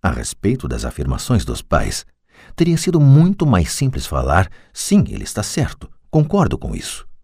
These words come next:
ou simplesmente rejeitar o ponto de vista dizendo: "O velho não sabe do que está falando." Porém, tendo dois pais que eu amava, fui forçado a pensar e escolher um dos caminhos por mim mesmo.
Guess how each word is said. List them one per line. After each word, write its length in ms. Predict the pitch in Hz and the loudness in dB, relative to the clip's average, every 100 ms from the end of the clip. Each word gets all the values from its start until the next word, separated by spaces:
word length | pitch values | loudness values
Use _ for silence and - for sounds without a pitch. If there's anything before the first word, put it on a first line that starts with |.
| _ - | _ -2
ou 200 | 107 95 | 2 2
simplesmente 720 | - 87 64 60 73 220 - | 2 0 0 0 2 2 0
rejeitar 680 | 62 76 69 65 - 110 131 | -4 -2 -2 -4 0 2 2
o 60 | |
ponto 360 | 123 107 101 110 | 2 0 0 0
de 140 | 113 | -2
vista 340 | 104 71 71 107 | -2 -4 -6 -4
dizendo: 520 | 104 - 110 - - - _ _ | -4 -4 -6 -10 -16 -20 _ _
"O 80 | 208 | -2
velho 440 | 175 147 175 185 117 | 2 4 6 6 6
não 200 | 85 62 | 6 2
sabe 300 | - 123 - | -2 -2 -4
do 100 | - | -10
que 100 | - | -10
está 200 | - 67 | -8 -6
falando." 460 | 65 50 50 - - - _ _ _ _ - - | -6 -8 -8 -10 -16 -20 _ _ _ _ -20 -4
Porém, 260 | 202 185 196 | 0 2 2
tendo 320 | - 156 139 | 2 0 2
dois 320 | 90 120 135 | 4 4 2
pais 380 | - 82 98 101 | -4 -2 -2 -4
que 120 | - | -4
eu 140 | 95 57 | -4 -4
amava, 560 | - 65 78 - 90 - - | -4 -2 -2 -4 -12 -18 -4
fui 120 | 117 | -4
forçado 520 | - 69 - 95 92 | -2 -6 -6 -4 -4
a 40 | - | -4
pensar 500 | 64 - - 95 120 | -8 -8 -2 0 0
e 40 | |
escolher 440 | 71 - 95 123 147 | -2 -2 0 2 2
um 140 | 139 | 2
dos 160 | 127 - | 2 0
caminhos 440 | 104 90 135 127 | -2 2 2 0
por 280 | - 127 - | -2 -4 -2
mim 120 | 143 | -2
mesmo. 380 | 76 53 - | -2 -4 -8